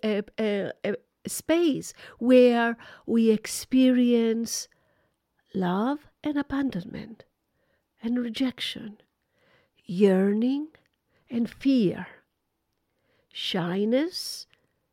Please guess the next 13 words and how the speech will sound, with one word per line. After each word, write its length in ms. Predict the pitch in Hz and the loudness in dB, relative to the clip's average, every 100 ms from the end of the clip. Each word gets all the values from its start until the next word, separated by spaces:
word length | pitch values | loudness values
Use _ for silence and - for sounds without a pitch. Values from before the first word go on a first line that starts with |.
| - | -6
and 160 | 208 220 | 0 2
insecurity, 1080 | 214 - 185 - 185 185 185 277 294 320 _ _ _ _ - | 2 -2 -6 -4 -4 -2 -2 2 2 0 _ _ _ _ -12
discomfort, 1080 | 175 - - 202 233 - 302 302 311 302 - _ _ _ _ _ _ _ _ _ - _ - | -8 -8 -2 0 0 0 2 4 2 -2 -16 _ _ _ _ _ _ _ _ _ -20 _ -10
is 200 | 233 254 | -8 -6
a 80 | 208 | -8
place 640 | - 269 294 302 294 240 | -6 0 2 2 0 -4
where 720 | 233 233 226 220 214 214 220 _ _ - | 2 4 4 2 0 -2 -6 _ _ -10
we 240 | 220 220 214 | -2 2 2
are 140 | 208 | 2
most 720 | 214 226 240 285 294 - - | 2 2 4 4 4 0 -6
receptive. 920 | 214 190 - 165 - - - - - - _ _ _ _ _ _ _ _ _ _ _ _ _ _ _ _ _ _ _ _ _ _ _ _ _ _ _ _ _ _ _ _ _ _ _ - _ _ _ - | -6 -6 -2 -4 -4 -18 -16 -18 -20 -20 _ _ _ _ _ _ _ _ _ _ _ _ _ _ _ _ _ _ _ _ _ _ _ _ _ _ _ _ _ _ _ _ _ _ _ -20 _ _ _ -6
We 200 | 208 226 | -2 0
also, 720 | 220 - - 214 196 202 | 0 -2 -2 -2 -2 -6